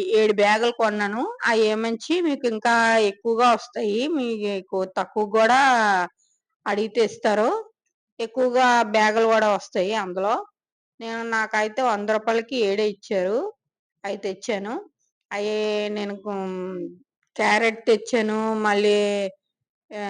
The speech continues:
బీరకాయలు తెచ్చాను. మళ్ళీ అల్లం తెచ్చాను. కొత్తిమీర, పుదీనా ఇయన్నీ తెచ్చాను. ఆ పుదీనా తేలేదు గానీ ఇది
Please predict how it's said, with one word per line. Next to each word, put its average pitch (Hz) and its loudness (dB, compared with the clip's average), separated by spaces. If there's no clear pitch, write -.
బీరకాయలు 208 2
తెచ్చాను. 202 -2
మళ్ళీ 208 0
అల్లం 202 2
తెచ్చాను. 196 -4
కొత్తిమీర, 202 -2
పుదీనా 208 0
ఇయన్నీ 202 -2
తెచ్చాను. 208 -2
ఆ 233 -4
పుదీనా 240 2
తేలేదు 226 2
గానీ 233 0
ఇది 233 0